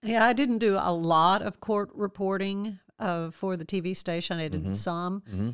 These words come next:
Speaker 1: And, um, uh, there, there were some that I, I was just, you know, I, pretty naive. <laughs> I think
Speaker 2: Yeah.
Speaker 1: about some stuff.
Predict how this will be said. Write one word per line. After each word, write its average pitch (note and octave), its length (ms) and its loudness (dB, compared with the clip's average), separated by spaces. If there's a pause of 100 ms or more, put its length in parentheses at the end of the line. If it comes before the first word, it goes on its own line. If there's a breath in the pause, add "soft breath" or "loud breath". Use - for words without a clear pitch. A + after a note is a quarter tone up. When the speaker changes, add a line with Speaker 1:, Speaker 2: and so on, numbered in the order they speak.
(120)
Speaker 1:
And, E3+ 420 -2
um, D#3 420 -2 (640)
uh, F#3 160 -2
there, A3 340 0
there G#3 180 -2
were A3+ 120 0
some E3+ 540 -2
that D3 180 -4 (520)
I, F3+ 200 0 (160)
I F3+ 140 4
was C4 220 2
just, - 400 -6
you G3 80 -8
know, E3 100 -2
I, D#3 300 -2 (500 loud breath)
pretty B3 220 -2
naive. F#3+ 580 -2
<laughs> - 120 -6
I D4 60 6
think - 320 -4
Speaker 2:
Yeah. - 60 -2
Speaker 1:
about - 340 4
some G#3+ 160 -2
stuff. G3+ 280 2